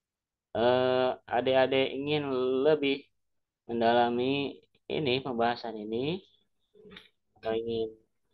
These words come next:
mendalam pembahasannya, bisa kontak ke kosong delapan lima tujuh ya, eh, dua dua kosong kosong sembilan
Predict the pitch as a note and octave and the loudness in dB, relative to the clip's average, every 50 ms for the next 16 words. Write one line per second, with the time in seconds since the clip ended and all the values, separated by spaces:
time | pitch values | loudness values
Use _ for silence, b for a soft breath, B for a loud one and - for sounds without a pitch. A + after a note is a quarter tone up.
0 | _ _ _ _ - - _ _ _ _ _ _ _ _ _ _ _ _ _ _ | _ _ _ _ -20 -20 _ _ _ _ _ _ _ _ _ _ _ _ _ _
1 | _ _ _ _ - A#2+ A2+ A2 G#2+ G#2+ A2+ B2+ D3+ - - B2+ A2+ A2+ A2+ - | _ _ _ _ -20 -8 -4 -2 0 2 4 2 2 0 -4 -8 -8 -8 -8 -8
2 | - G#2+ - A2+ A#2 B2+ D3 F#3 - _ _ _ _ _ _ _ _ _ _ - | -10 -18 -14 -8 -6 -4 -4 -4 -6 _ _ _ _ _ _ _ _ _ _ -16
3 | - B2 A#2+ - A2+ A2+ - - C3+ D3 F3 F3 - _ - B2+ B2+ C3 - - | -14 -14 -12 -12 -14 -12 -8 -2 0 0 0 0 -4 _ -2 -2 -2 -2 -4 -8
4 | _ _ _ _ _ _ _ _ _ _ _ _ - E3 F#3 F#3 - E3+ E3 E3+ | _ _ _ _ _ _ _ _ _ _ _ _ -8 -8 -8 -4 -2 -2 -2 -2
5 | F#3+ G#3+ A#3 A#3+ - - A#2+ A#2+ A#2+ B2 A#2+ - - C3 B2+ C3 C3+ C#3 _ _ | -2 -6 -12 -16 -14 -10 -6 -4 -4 -4 -6 -6 -6 -6 -6 -6 -8 -12 _ _
6 | _ _ - C3+ C3+ C3+ C3 C3+ - D3 D3+ - - A2+ D3 E3+ D3+ B2 C3 E3+ | _ _ -8 -8 -6 -6 -6 -8 -10 -12 -12 -8 -6 -6 -6 -6 -6 -10 -12 -12
7 | F#3 _ _ _ _ _ _ _ _ _ _ _ _ _ _ _ _ _ G#2 G#2 | -16 _ _ _ _ _ _ _ _ _ _ _ _ _ _ _ _ _ -12 -10
8 | G#2+ G#2+ G#2+ G#2+ G#2+ G#2+ G#2 _ _ _ _ _ _ _ - C3 C#3 C#3+ C#3 C#3 | -10 -10 -12 -14 -16 -18 -20 _ _ _ _ _ _ _ -6 -4 -4 -2 -2 -4
9 | - - - - A#2+ A#2+ A#2 A2+ A2 G#2 - - _ _ - - D#3+ - D3 C3+ | -6 -8 -12 -12 -8 -8 -6 -6 -6 -8 -10 -16 _ _ -14 -14 -12 -12 -14 -14
10 | B2+ A#2+ A2+ - - - G#2+ G#2+ A2 C3+ E3+ F#3+ - _ _ _ _ _ _ _ | -14 -16 -18 -20 -20 -20 -14 -12 -10 -10 -10 -12 -14 _ _ _ _ _ _ _
11 | _ _ _ _ _ _ _ _ _ _ _ _ _ _ _ _ _ _ _ - | _ _ _ _ _ _ _ _ _ _ _ _ _ _ _ _ _ _ _ -18
12 | A#2+ A2+ A2+ A2 A2 A2 A#2 A#2 A#2 | -12 -10 -8 -8 -8 -8 -10 -10 -12